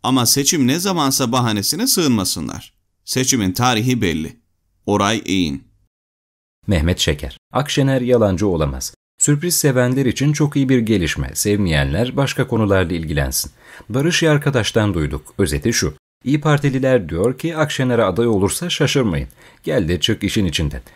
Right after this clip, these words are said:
Speaker 2: Şaşırmayalım da ne yapalım? Gemliğe doğru denizi görmekten daha fazlası var.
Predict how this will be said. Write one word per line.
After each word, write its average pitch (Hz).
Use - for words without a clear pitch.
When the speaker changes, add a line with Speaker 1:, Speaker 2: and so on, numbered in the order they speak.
Speaker 2:
Şaşırmayalım 151
da 143
ne 131
yapalım? 76
Gemliğe 139
doğru 107
denizi 87
görmekten 87
daha 101
fazlası 76
var. 60